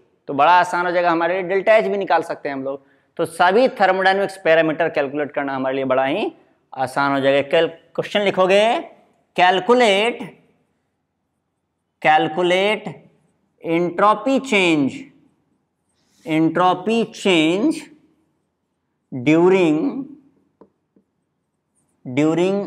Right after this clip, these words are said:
cell operation, cell operation, सेल वर्क कर रहा है,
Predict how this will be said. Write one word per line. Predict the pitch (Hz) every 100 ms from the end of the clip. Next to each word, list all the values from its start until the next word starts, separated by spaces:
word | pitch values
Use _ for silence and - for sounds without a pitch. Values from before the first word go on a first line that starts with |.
| - 160
cell | - - 247 254 220
operation, | 175 - 180 175 175 196 139 107 _ _ _ _ _ _ _ _ _ _ - - -
cell | 190 202 208 160
operation, | 147 143 160 156 151
सेल | 135 - 208 214
वर्क | 170 196 202 -
कर | 160
रहा | 151
है, | 160 180 202